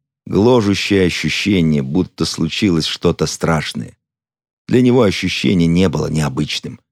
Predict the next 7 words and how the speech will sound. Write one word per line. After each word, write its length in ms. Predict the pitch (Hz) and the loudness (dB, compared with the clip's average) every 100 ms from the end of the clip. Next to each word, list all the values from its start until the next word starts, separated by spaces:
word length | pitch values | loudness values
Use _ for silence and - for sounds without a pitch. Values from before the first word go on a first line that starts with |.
| _ _ - | _ _ -4
особенно 460 | 120 143 98 98 | 0 2 4 2
с 80 | 87 | 2
тех 240 | - 85 - | 0 -2 2
пор, 240 | 104 80 | 2 2
как 200 | 76 - | -2 0
умерла 300 | 80 80 82 | 0 2 0
Хэти. 580 | - 90 85 - - | 0 0 0 -2 -10